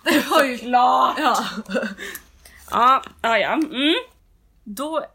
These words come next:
Speaker 2: lyder frågan så här.
Speaker 1: Ja.
Speaker 2: På vilket sätt kommer Svensktoppen nästa in i Melodifestivalen tjugohundratretton?
Speaker 1: Nej, men det är att tjugohundra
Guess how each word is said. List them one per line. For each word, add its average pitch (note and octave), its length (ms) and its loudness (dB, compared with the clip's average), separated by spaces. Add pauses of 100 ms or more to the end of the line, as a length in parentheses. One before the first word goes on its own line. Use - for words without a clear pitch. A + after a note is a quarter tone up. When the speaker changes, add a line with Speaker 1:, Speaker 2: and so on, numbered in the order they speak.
Speaker 2:
lyder F#3 300 -10
frågan G3 340 -12
så G#3 100 -12
här. G#3+ 400 -8 (180)
Speaker 1:
Ja. A3 280 -8 (560)
Speaker 2:
På E4 180 -4 (140)
vilket A#3+ 280 -6
sätt - 420 -8
kommer F#3 440 -6
Svensktoppen A3 1040 -8
nästa - 560 -6 (200)
in F#3+ 340 -8
i F3 60 -8
Melodifestivalen F3+ 1160 -10
tjugohundratretton? - 1600 -14 (920)
Speaker 1:
Nej, A3 180 -8
men A3+ 160 -6
det A#3 200 -4
är A#3+ 60 0
att - 240 -14
tjugohundra A3+ 400 -4